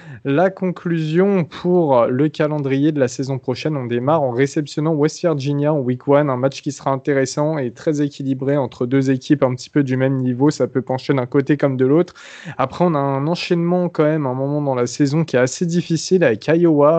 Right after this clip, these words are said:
Ohio State, Minnesota, Indiana, Penn State. Va falloir être bien accroché. On a deux matchs entre guillemets faciles face à Howard, donc qui est une, euh, université pas très loin de Maryland, et, euh, Kent State, malgré que Kent State sont, euh,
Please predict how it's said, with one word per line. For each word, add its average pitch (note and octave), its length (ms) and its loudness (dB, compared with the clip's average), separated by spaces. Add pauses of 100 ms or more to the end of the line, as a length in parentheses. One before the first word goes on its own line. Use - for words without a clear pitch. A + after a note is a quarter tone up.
Ohio D3+ 300 2
State, D#3 420 -2
Minnesota, D3+ 480 -2
Indiana, D3 360 2
Penn C#3+ 200 -2
State. D#3+ 300 0
Va B2+ 140 0
falloir B2 300 0
être B2 160 -6
bien F3 180 2
accroché. E3 640 0 (500)
On C#3 120 -2
a C#3 120 2
deux D3 180 4
matchs E3+ 320 0
entre C#3+ 240 -2
guillemets D3 360 0
faciles D#3+ 580 -2
face C#3 280 -4
à B2+ 140 2
Howard, C#3 720 2
donc A2+ 160 -14
qui B2+ 120 -8
est - 20 -4
une, A#2+ 160 -8
euh, A2 200 -6
université B2+ 640 -4
pas C3+ 120 -4
très - 160 -6
loin C3+ 100 -2
de C3+ 40 -4
Maryland, C3 420 0 (560)
et, C#3+ 140 6
euh, C3+ 100 6
Kent C#3 240 -2
State, F#3 400 0
malgré C#3 680 2
que D3 100 -4
Kent B2+ 220 -6
State D3 500 -2
sont, C#3+ 520 -6
euh, A2 400 0